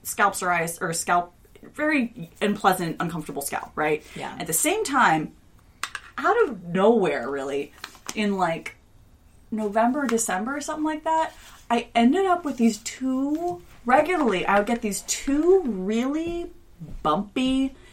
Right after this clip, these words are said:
Speaker 1: sensitive patches on this, either side of my neck in the
Speaker 2: Hmm.
Speaker 1: same place that were, like,
Speaker 2: So weird.
Speaker 1: about as big as, like,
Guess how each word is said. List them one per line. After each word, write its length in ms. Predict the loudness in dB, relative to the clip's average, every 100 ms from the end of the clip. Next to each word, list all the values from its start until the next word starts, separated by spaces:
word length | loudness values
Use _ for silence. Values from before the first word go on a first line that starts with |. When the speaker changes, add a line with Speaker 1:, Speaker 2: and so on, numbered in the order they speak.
| -16
Speaker 1:
sensitive 840 | -4 0 2 4 4 4 4 4 0
patches 880 | -8 2 4 4 -4 -4 -4 -6 -8 -14 -10 -2
on 160 | 0
this, 360 | 0 -2 -4 -6 -6
either 320 | 2 4 4
side 380 | 2 4 6 6
of 100 | 4
my 160 | 0 -2
neck 400 | 0 0 -2 -8
in 140 | -4 0
the 60 |
Speaker 2:
Hmm. 60 | 0
Speaker 1:
same 560 | 0 2 2 2 0 -2
place 440 | 0 2 2 0
that 140 | -2
were, 140 | 0 2
like, 260 | 4 4
Speaker 2:
So 80 | 2
weird. 340 | -4 -6 -4 -4
Speaker 1:
about 360 | 6 8 8 6
as 160 | 2
big 280 | 4 2 4
as, 140 | 2
like, 320 | 4 2 0